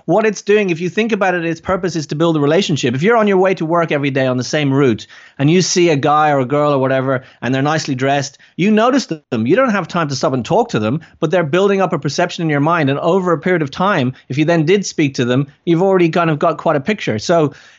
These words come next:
if you're putting out regular videos and they're good and people are even just watching bits of them, you're still building that relationship. So it's, it's still valuable.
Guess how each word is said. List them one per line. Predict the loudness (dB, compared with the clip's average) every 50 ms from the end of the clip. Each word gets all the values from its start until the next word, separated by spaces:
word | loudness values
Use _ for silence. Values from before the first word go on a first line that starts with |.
| _ -4
if | -4 -4 -2 0
you're | 0 0 0
putting | 2 0 0 0 0
out | 0 -2 0
regular | 0 0 0 0 0 -2
videos | 0 0 0 2 2 4 4 4 2 0 0
and | -2 -2 -2 0
they're | 0 0
good | 0 2 2 4 4 4 2 0 -2 -4
and | -2 -2 0 0
people | 0 2 2 2
are |
even | 2 2 0 0
just | -2 -2
watching | 0 -2 0 0 0 -2 0
bits | 0 0 0 0
of | 0 0
them, | 0 0 0 -2 -4 _ _ _ -4
you're | -2 -2
still | -2 -2 -4 -2 0 0 2 2 0
building | 0 2 0 2 2 0 0
that | -2 -2 0
relationship. | 0 0 0 0 -2 -2 -4 -4 -4 -4 -6 -6 -6 -10 -20 -16 -10
So | -6 -4 -4
it's, | -4 -4 -6 -8
it's | -8 -8 -6 -4
still | -2 -2 0 0
valuable. | 0 0 0 0 0 -2 -4 -8 -10